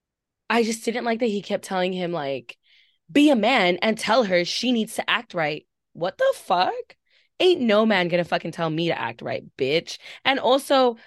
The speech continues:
you really think you were always telling your sister, "Stand up, stand up against Joe. Tell him not to treat you this way." Like, pick a lane then. What do you want me to do? Stand up for myself or be a submissive little housewife? And I hated that they were like,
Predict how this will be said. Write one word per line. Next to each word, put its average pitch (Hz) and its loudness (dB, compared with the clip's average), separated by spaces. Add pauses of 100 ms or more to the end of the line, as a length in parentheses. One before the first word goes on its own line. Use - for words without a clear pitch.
(100)
you 220 -2
really 277 2
think 190 -2
you 233 0
were 247 4
always 285 0
telling 247 -4
your 208 -6
sister, - -12
"Stand 220 0
up, 247 0 (420)
stand 277 4
up 311 -2
against 285 0
Joe. 226 2
Tell 202 -2
him 247 0
not 262 -2
to 233 -14
treat - -12
you 254 -4
this 196 -2
way." 165 0 (1600)
Like, 220 0 (380)
pick - -6
a 285 0
lane 311 2
then. 180 0
What 233 -4
do 247 -2
you 269 -2
want 277 -2
me 254 -2
to 262 -4
do? 247 -6
Stand 233 -6
up 226 -6
for 277 -8
myself 320 -8
or 302 -6
be 247 -4
a 233 -6
submissive 226 -6
little 202 -2
housewife? - -6 (340)
And 233 2
I 254 4
hated 240 2
that 262 0
they 233 -2
were 214 -4
like, 196 -4